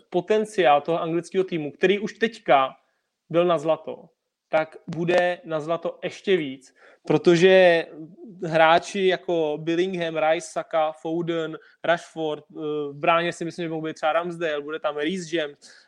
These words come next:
Alexander-Arnold, Kaneovi bude třicet dva, takže ještě furt v dobrým věku, on je devět čtyřka, myslím. A tyhle hráči budou v tom jejich jako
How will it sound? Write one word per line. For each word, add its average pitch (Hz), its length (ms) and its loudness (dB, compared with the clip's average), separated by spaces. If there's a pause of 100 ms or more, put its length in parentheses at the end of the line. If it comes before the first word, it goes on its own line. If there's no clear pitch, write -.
Alexander-Arnold, 170 880 0
Kaneovi 185 360 -4
bude 185 180 -6
třicet 196 360 -8
dva, 165 240 2
takže 165 260 -6
ještě 175 300 -6
furt 175 260 -6 (280)
v 160 40 -12
dobrým 165 340 0
věku, 156 340 -4
on 160 100 -4
je 160 60 -2
devět 160 160 -4
čtyřka, 151 420 -4
myslím. 143 320 -6 (580)
A 151 460 4 (1600)
tyhle 208 300 6
hráči 190 480 6
budou 196 440 0
v - 140 -18
tom 196 200 -4
jejich 190 480 -4
jako 185 500 -6